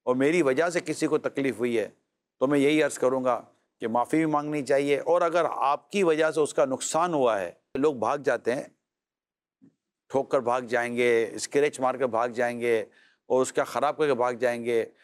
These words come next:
ایک گاڑی صحیح جگہ کھڑی ہوئی ہے اور چلتے چلتے اس کا شیشہ توڑ کر نکل جائیں گے،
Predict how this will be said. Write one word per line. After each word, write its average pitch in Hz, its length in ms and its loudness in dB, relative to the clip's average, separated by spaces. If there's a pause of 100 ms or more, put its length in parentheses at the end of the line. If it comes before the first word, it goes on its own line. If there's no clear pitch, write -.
(180)
ایک 117 180 -2
گاڑی 131 220 0
صحیح 156 300 0
جگہ 151 300 0
کھڑی 135 260 0
ہوئی 131 240 2
ہے 131 100 4 (380)
اور 117 140 2
چلتے 135 280 0
چلتے 139 200 0
اس 139 80 -2
کا 139 100 0
شیشہ 127 300 -2 (120)
توڑ 139 180 2
کر 143 120 0
نکل 127 300 -2
جائیں 120 240 -2
گے، 117 240 0